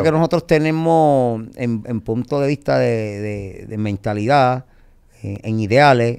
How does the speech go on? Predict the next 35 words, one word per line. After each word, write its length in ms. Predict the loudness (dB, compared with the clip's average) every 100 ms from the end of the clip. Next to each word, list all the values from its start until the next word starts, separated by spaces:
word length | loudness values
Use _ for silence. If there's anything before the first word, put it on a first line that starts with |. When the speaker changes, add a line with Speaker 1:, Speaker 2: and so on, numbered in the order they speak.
| -8
Speaker 2:
eh, 140 | -10
tenemos 420 | -8 -6 -4 -4 -4
cosas 280 | -6 -6
que 240 | -8 -8 -8 -10
enteramente, 720 | -10 -6 -2 0 -2 -2 -6
¡puf! 580 | -6 -6 -6 -8 -16 -20 -20 -20 _ -18
que, 440 | -8 -4 -4 -4 -8
eh, 460 | -8 -6 -6 -6 -8
que 120 | -8
son, 400 | -4 -2 -2 -4 -6
que 100 | -2
yo 100 | 2 4
lo 80 |
defiendo 360 | 4 4 2 2
desde 220 | 2 0
mi, 180 | -4 -6
desde 320 | -8 -10 -8 -8
una 160 | -6
base 220 | -6 -6
bíblica, 460 | -6 -6 -8 -12 -20 _ _ -20
¿entiendes? 460 | -14 -10 -8 -10 -16 _ _ _ _ _ _ -20 _ _ _ -20 _ _
Speaker 1:
Tuviste 300 | -8 -4 -2
la 60 | -2
oportunidad 400 | -4 -4 -4 -4
seguramente 500 | -4 -4 -6 -4 -4
de 140 | -2
ver 220 | -4 -6 -12 -8
la 180 | -6 -4
parte 360 | -6 -4 -2
del 260 | 0 0 0
Lápiz 240 | -2 -4
Consciente 580 | -6 -8 -4 -6 -6 -10
en 40 | -10
República 340 | -8 -6 -6
Dominicana, 680 | -6 -6 -6 -8 -10 -12